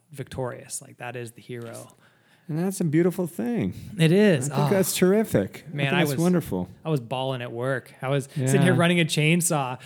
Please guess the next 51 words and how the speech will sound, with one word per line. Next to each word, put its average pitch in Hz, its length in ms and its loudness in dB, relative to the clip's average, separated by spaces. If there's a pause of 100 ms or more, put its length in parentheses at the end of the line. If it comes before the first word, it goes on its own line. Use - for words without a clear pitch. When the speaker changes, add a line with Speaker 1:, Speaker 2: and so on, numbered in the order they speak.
(160)
Speaker 1:
in 165 120 2
some 175 180 2
of 165 80 2
these 151 120 4
moments, 156 460 2
listening 160 360 0
to 151 60 -4
the 139 120 -6
book 147 260 0
and - 80 -2
just, 139 180 4
like, 175 120 4
Speaker 2:
Yeah. 180 80 4
Speaker 1:
stop, 160 420 2
start 190 260 -4
crying. 175 420 2
<laughs> 185 40 6
It 156 60 4
was, 277 160 6
Speaker 2:
Oh, 285 220 4
it's 175 180 2
Speaker 1:
ah, - 40 6
Speaker 2:
powerful 247 500 4
Speaker 1:
it 107 140 0
is. - 20 -
Speaker 2:
stuff. 101 360 4
Speaker 1:
It 156 60 -4
really 185 320 0
is. 139 520 -6
Speaker 2:
But 160 140 2
it's 156 180 2
great. 165 480 2
I 147 220 2
th-, 139 180 0
I 147 180 2
love 147 260 2
that. 80 240 -2 (240)
Speaker 1:
It's 151 160 -6
something 170 280 -4
I 135 60 -2
think 143 260 -6
we, 139 280 -6
we 135 100 -4
need 147 160 -2
more 139 240 -6
of 110 160 -8
right 113 160 -16
now. 110 180 -16
Speaker 2:
Oh, 127 220 2
for - 180 -6
sure. 104 540 0